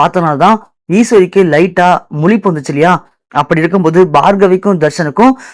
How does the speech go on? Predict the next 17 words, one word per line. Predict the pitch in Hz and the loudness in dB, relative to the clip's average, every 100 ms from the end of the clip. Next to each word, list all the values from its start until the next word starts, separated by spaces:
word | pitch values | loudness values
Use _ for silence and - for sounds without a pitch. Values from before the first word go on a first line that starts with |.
| - | -2
ஈஸ்வரி | 208 269 277 247 | 0 2 0 0
முன்னாடியே | 196 208 233 233 233 | 2 2 2 2 0
கல்யாணத்தை | 185 190 185 | 0 0 0
பண்ணா | 185 170 175 | -2 -2 -2
கண்டிப்பா | 185 165 190 196 180 190 | -2 0 0 0 0 2
ஈஸ்வரி | 175 165 185 185 | 2 0 0 0
அக்கா | 156 180 165 - _ _ 160 | 0 0 0 -2 _ _ 2
எழுந்திரிச்சிருவாங்க, | 202 214 202 180 156 160 147 | 2 2 0 -2 0 -2 -2
கண் | 131 175 | -2 0
முழிச்சிருவாங்க, | 214 185 170 156 151 160 135 _ _ | 0 0 -2 -2 0 -2 -4 _ _
அவங்களுக்கு | - 170 190 180 165 190 | -2 0 0 -2 -2 -2
அதுக்கப்புறம் | 156 156 156 175 185 | -2 -2 -2 -2 -2
எந்த | 160 180 196 | 0 -2 2
ஒரு | 202 180 | 2 2
பிரச்சனையும் | 156 - 180 | -4 -4 -6
இருக்காது | 147 170 165 | -2 0 0
அப்படின்னு | 151 135 185 | 0 0 0